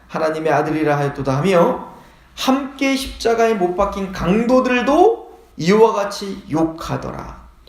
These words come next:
분명히 예수님이 십자가에 못 박히실 때 두 강도가 못 박혔다고 얘기하고 있거든요.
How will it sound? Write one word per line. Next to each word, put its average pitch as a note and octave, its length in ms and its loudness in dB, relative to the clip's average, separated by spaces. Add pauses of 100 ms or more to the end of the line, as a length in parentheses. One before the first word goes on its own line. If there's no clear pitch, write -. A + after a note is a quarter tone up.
(300)
분명히 C4+ 320 2
예수님이 A3+ 340 0
십자가에 B3 680 2
못 E3 160 -6
박히실 A3 340 0
때 A3 160 0
두 A#3 180 0
강도가 G#3+ 480 2
못 D#3+ 140 -4
박혔다고 F3 580 -2
얘기하고 E3+ 420 0
있거든요. E3 320 -12